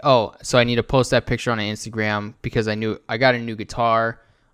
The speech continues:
um, and I'm going to be filming the rest of a YouTube video today. The first half of the video was me actually getting the box.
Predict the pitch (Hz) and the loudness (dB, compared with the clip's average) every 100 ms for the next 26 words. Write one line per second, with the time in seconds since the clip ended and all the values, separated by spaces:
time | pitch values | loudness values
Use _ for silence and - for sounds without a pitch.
0 | - 110 107 101 101 101 104 117 110 107 | -8 -2 0 0 -4 -8 -12 -8 -4 -4
1 | 104 110 107 101 110 104 101 98 - 117 | -4 -4 -4 -8 -8 -6 -6 -10 -10 -6
2 | 110 104 95 101 - 101 98 107 107 107 | -6 -6 -6 -6 -6 -10 -8 -10 -10 -12
3 | 104 101 98 - 104 101 95 95 - - | -10 -10 -10 -10 -12 -10 -10 -12 -14 -14
4 | - 139 151 143 127 117 110 110 107 101 | -4 -2 0 2 2 0 -6 -4 -4 -6
5 | 98 107 107 95 101 104 - 104 107 104 | -8 -10 -10 -10 -6 -6 -6 -12 -8 -6
6 | 107 107 98 98 101 107 - - | -6 -8 -6 -2 -2 -2 -6 -16